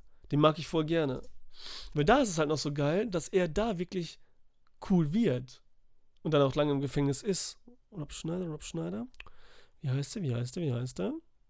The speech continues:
Wahrscheinlich heißt er auf Englisch sowieso nochmal anders. Deuce Bigelow ist mega.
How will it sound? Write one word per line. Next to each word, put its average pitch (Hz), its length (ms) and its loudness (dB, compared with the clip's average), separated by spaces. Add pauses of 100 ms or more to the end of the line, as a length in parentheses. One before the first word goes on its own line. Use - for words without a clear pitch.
Wahrscheinlich 135 280 -2
heißt 135 140 -2
er 135 40 -2
auf 135 60 -10
Englisch 139 200 -4
sowieso 127 200 -6
nochmal 135 200 -2
anders. 147 340 -4 (800)
Deuce 147 160 -4
Bigelow 185 580 0
ist - 200 -8
mega. 135 500 0